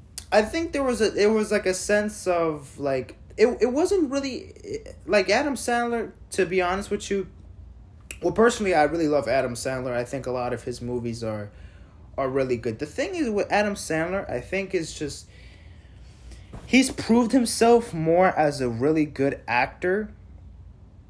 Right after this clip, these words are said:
recently. Because in his old, in his older movies, I think, I, I think Adam Sandler has many, many, many, many great movies, in my opinion.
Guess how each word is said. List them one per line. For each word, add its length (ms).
recently. 840
Because 520
in 120
his 300
old, 540
in 120
his 280
older 340
movies, 720
I 120
think, 320
I, 240
I 80
think 180
Adam 220
Sandler 320
has 240
many, 840
many, 600
many, 360
many 540
great 380
movies, 500
in 100
my 180
opinion. 500